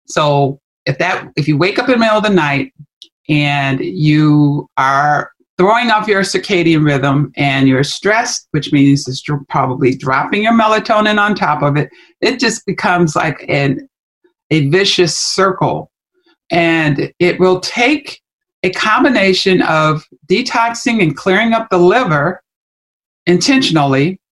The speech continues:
and in a healthy way and using healthy products to get your liver going.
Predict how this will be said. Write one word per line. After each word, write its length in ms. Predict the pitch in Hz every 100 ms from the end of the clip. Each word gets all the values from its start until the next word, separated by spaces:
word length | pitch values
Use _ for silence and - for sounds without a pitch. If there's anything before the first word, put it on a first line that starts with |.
| 156
and 180 | 160
in 120 | 160 160
a 60 |
healthy 400 | 165 202 208 202
way 440 | 175 196 151 151 -
and 160 | 151
using 420 | 165 175 160 160 160
healthy 340 | 180 180 170
products 720 | 147 196 - 143 143 - - - _ _ _
to 80 | 151
get 160 | 170 175
your 120 | 165
liver 340 | 226 277 196
going. 480 | 160 147 143 143 160